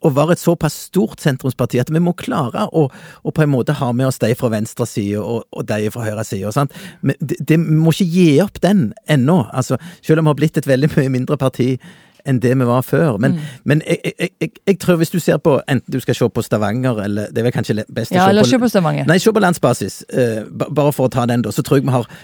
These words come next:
Speaker 1: vi har vedtatt flere statsbudsjett med Arbeiderpartiet enn vi har gjort med Høyre. Og,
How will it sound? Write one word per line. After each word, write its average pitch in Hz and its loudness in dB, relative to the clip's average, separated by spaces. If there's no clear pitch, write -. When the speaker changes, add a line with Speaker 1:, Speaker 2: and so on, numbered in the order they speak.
Speaker 1:
vi 147 4
har 135 0
vedtatt 139 0
flere 123 2
statsbudsjett 131 -2
med 110 0
Arbeiderpartiet 104 -4
enn 95 -6
vi 95 -6
har 95 -6
gjort - -14
med 98 -12
Høyre. - -18
Og, - -10